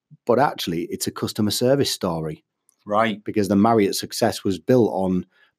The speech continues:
Speaker 1: pioneering, and I mean first one-offs in design. I mean, like, they're the first people to put, um, plug sockets above desks in hotel rooms instead of underneath.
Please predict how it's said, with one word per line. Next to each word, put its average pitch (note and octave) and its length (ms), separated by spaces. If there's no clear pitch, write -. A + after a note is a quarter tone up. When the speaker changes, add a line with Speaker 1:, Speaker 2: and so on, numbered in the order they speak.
Speaker 1:
pioneering, A2+ 840
and F#2+ 120
I A2 100
mean G2+ 200
first - 580
one-offs A2+ 960
in G2+ 180
design. A2 680
I - 20
mean, G2+ 180
like, F#2+ 200
they're G2+ 100
the G2 140
first - 280
people G2 280
to G2+ 120
put, G#2 300
um, G2 380
plug - 240
sockets - 640
above A2 400
desks - 640
in F#2+ 120
hotel F#2 340
rooms E2+ 240
instead G2+ 240
of G#2 80
underneath. G#2+ 560